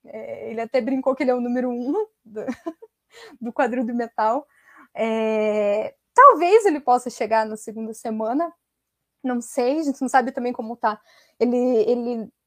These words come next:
teve uma, uma pequena lesão no abdômen, que a gente, todo mundo achou que era o quadril de novo, assustou todo mundo ali na final de Stuttgart, mas acabou não sendo o quadril, ainda bem. É, então isso, né, atrapalha um pouco também, alguém,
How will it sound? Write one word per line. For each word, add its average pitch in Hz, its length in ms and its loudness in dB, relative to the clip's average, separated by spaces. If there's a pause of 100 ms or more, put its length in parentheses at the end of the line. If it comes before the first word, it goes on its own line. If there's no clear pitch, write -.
(180)
teve 262 240 2
uma, 254 180 4
uma 240 320 0
pequena 277 360 -2
lesão 247 500 -2
no 240 80 -4
abdômen, 226 680 0
que 208 100 -12
a - 20 -12
gente, 214 200 -8
todo 220 180 -14
mundo 233 160 -8
achou 240 200 -6
que - 60 -8
era 220 100 -2
o 226 60 -10
quadril 226 480 -2
de 208 100 -10
novo, 247 500 -2 (160)
assustou 233 680 -4
todo 220 260 -10
mundo 220 260 -8
ali 214 160 -8
na 220 140 -6
final 202 460 -6 (560)
de 208 140 -4
Stuttgart, 233 600 -2
mas 196 320 -2
acabou 226 300 -2
não 214 180 -4
sendo 220 360 -4
o 190 60 -10
quadril, 208 400 -2
ainda 220 180 -2
bem. 208 380 -2 (720)
É, 208 280 0
então 262 340 4
isso, 262 600 4 (100)
né, 247 260 4
atrapalha 233 540 2
um 226 80 -6
pouco 262 380 4
também, 240 380 -2
alguém, 233 480 0